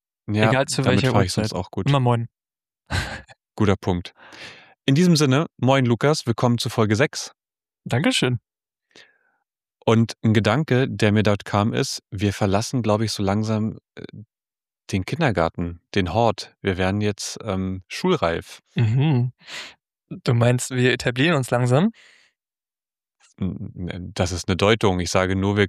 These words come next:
Speaker 1: wir haben jetzt nicht mehr diesen Welpenschutz und, äh, wir dürfen jetzt anfangen, lesen, schreiben, laufen zu lernen.
Speaker 2: Okay.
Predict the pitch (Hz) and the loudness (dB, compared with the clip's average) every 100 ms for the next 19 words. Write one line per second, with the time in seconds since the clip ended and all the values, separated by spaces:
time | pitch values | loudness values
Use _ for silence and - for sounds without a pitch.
0 | - 92 95 95 98 101 - 104 - 101 | -2 -6 -2 0 0 0 -2 -6 -2 -2
1 | 92 95 90 98 131 - 139 - - - | -2 -2 2 0 0 -2 -2 -4 -10 -14
2 | - - - - - - _ 104 98 95 | -20 -20 -20 -20 -20 -20 _ -2 0 -2
3 | - - - _ _ _ _ - - _ | -6 -14 -18 _ _ _ _ -20 -20 _
4 | _ _ - 95 95 104 101 110 - 101 | _ _ -8 -2 2 2 2 0 0 -2
5 | - 101 95 104 104 - 95 98 95 95 | 0 0 2 2 0 0 0 2 2 0
6 | - 110 87 82 80 85 - 123 - 131 | -2 -6 -4 -2 -4 -6 -6 -6 0 0
7 | 120 | 0